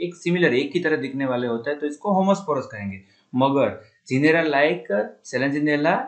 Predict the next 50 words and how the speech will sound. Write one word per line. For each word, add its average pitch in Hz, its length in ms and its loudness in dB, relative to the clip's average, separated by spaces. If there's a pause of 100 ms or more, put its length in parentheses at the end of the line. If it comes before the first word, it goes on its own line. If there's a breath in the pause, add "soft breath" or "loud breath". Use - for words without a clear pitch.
(120)
and 208 180 -2 (140)
Salvinia, 127 540 2 (480 soft breath)
इसमें 160 300 -8
क्या 165 120 0
होता 143 320 0
है 165 60 0
कि 170 180 -2
two - 380 -2
kind 170 200 4
of 160 100 4
spores 127 360 -2
होते 104 200 -8
हैं, 101 100 -10
कुछ - 340 -12
बड़े 120 220 4
होते 165 280 2
हैं 135 140 0
मैक्रो 117 360 -2
और 110 220 0
कुछ 135 260 -10
होते 107 240 -10
हैं 170 120 -8
माइक्रो, 156 360 -6
छोटे 104 340 -14
वाले, 87 220 -18 (500)
तो 131 60 -4
इसको 131 240 -4
क्या 160 140 0
कहेंगे? 160 340 0
हेटेरोस्पोरस। 139 840 -2 (300 soft breath)
तो 113 60 -8
मैक्रो 127 380 2
और 160 80 2
माइक्रो 147 340 2
दोनों 117 340 0
में 160 140 0
अगर 160 220 -2
दोनों 139 220 -6
टाइप 151 220 -2
के 156 60 -16
स्पोर्स 147 380 -8
अगर 143 200 -10
एक 127 280 -12
ही 160 60 -6
sporangia 139 420 -8
में 131 100 -10
से 127 260 -10
मिल-, 117 260 -2
निकलते 120 540 -8
हैं 180 300 -8